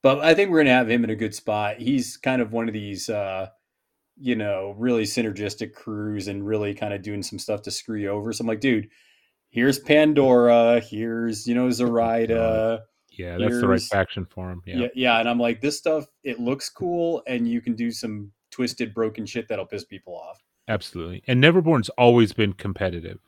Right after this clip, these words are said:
Speaker 2: Always.
Speaker 1: Yeah.
Speaker 2: Through every iteration, their, their interactions, yes, they have their weaknesses, you know, no guns, no shooting, range, whatever, no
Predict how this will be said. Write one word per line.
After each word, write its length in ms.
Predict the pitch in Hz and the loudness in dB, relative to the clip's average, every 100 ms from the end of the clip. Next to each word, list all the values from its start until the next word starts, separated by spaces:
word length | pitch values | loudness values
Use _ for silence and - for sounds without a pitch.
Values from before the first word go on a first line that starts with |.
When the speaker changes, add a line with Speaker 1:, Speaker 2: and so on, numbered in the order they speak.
| _ | _
Speaker 2:
Always. 340 | 180 151 104 123 | 6 8 6 0
Speaker 1:
Yeah. 120 | - - _ _ _ - | -4 -12 _ _ _ -6
Speaker 2:
Through 160 | 135 | 0
every 280 | 135 147 160 | 2 2 4
iteration, 640 | 135 117 104 98 95 90 - | 4 4 2 -2 -8 -10 -12
their, 420 | 110 113 107 107 - - - | -4 -2 0 -2 -8 -20 -6
their 320 | 117 107 101 - | -2 -2 -4 -4
interactions, 680 | 135 135 120 - 117 101 | 0 4 2 2 -4 -4
yes, 180 | 113 123 | -2 -2
they 120 | 156 | 2
have 120 | 131 131 | 0 0
their 100 | 123 | -2
weaknesses, 680 | 117 110 101 101 101 - | -4 -4 -8 -6 -8 -8
you 80 | 101 | -8
know, 140 | 101 | -6
no 200 | 98 101 | -6 -4
guns, 480 | 98 101 101 101 92 | -4 -2 -2 -4 -6
no 120 | 101 | -8
shooting, 500 | 95 - 101 98 98 | -8 -8 -6 -6 -8
range, 380 | 95 101 95 95 | -6 -6 -6 -6
whatever, 400 | - 101 98 95 | -6 -4 -2 -2
no 180 | 101 | -2